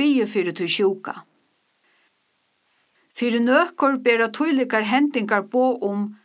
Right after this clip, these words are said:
at Guds megi enn er virkin. Onnur halda, at her má vera onkur skilagóð frágreiðing. Fyri tann trúgvandi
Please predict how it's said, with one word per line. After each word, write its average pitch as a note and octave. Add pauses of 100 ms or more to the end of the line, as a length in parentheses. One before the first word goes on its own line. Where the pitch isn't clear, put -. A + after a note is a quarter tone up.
(260)
at F#3+
Guds E4+
megi A3+ (100)
enn C4+
er F#3+
virkin. - (1500)
Onnur B3+
halda, B3+ (600)
at G#3
her A#3+
má A3+
vera A3
onkur G#3+
skilagóð G#3
frágreiðing. A#3 (1600)
Fyri B3+
tann A3
trúgvandi B3